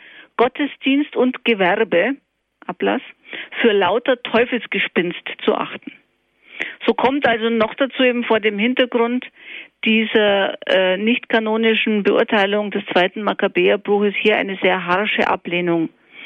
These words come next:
der Fegefeuer-Thematik zustande. Grundsätzlich ist die katholische Kirche bei all diesen Fragen, die mit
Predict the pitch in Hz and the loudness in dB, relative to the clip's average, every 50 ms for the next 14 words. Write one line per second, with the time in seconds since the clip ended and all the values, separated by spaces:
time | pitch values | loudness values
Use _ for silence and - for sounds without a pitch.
0 | - - - - - - - _ _ - 190 190 185 - - 202 185 202 190 - | -12 -10 -10 -10 -10 -12 -18 _ _ 0 2 2 0 0 -2 -2 0 -2 -2 -2
1 | - 190 180 180 180 185 - - 190 170 160 160 170 - - 180 160 156 - - | 0 0 2 2 0 0 -2 -4 -2 0 0 0 0 0 -2 -2 -2 -2 -6 -12
2 | - - - - - 208 - - 190 - - - - - _ _ _ _ _ _ | -14 -16 -12 -8 -6 -4 -2 0 -2 -2 -2 -4 -8 -12 _ _ _ _ _ _
3 | _ _ _ _ _ _ _ _ _ _ _ _ _ _ _ _ - - - - | _ _ _ _ _ _ _ _ _ _ _ _ _ _ _ _ -14 -14 -12 -10
4 | - - - - - - - 254 254 - 262 269 - - 320 285 269 277 277 254 | -10 -12 -12 -12 -2 0 0 2 2 2 0 -2 0 0 -2 0 0 0 -2 -2
5 | - 277 - - 240 240 - 233 240 247 262 254 240 - 240 - - 254 254 262 | -2 -2 0 0 0 0 0 0 0 2 0 0 0 -2 -4 -2 0 0 0 2
6 | 254 - 262 233 - 208 208 - - - 196 220 262 262 - 214 208 214 208 - | 0 0 0 0 2 0 0 0 0 2 2 2 2 0 -2 -4 -4 -2 -2 -2
7 | 226 214 - - 196 180 185 196 196 208 202 185 - 196 190 190 190 190 185 185 | -2 -2 0 0 2 2 2 0 -2 -4 -4 -2 0 2 2 2 2 0 0 -2
8 | 180 - | -2 -4